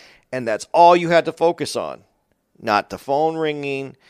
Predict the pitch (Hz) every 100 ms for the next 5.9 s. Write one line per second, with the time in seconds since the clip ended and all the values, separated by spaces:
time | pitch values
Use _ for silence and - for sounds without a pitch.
0 | _ _ - 98 - 117 101 - 110 147
1 | 135 120 123 - 95 92 120 110 110 -
2 | - 156 151 135 123 127 120 - 101 101
3 | 113 131 127 120 - 139 160 170 151 131
4 | 113 123 131 156 - - 180 190 - 196
5 | 180 180 165 156 170 151 104 - -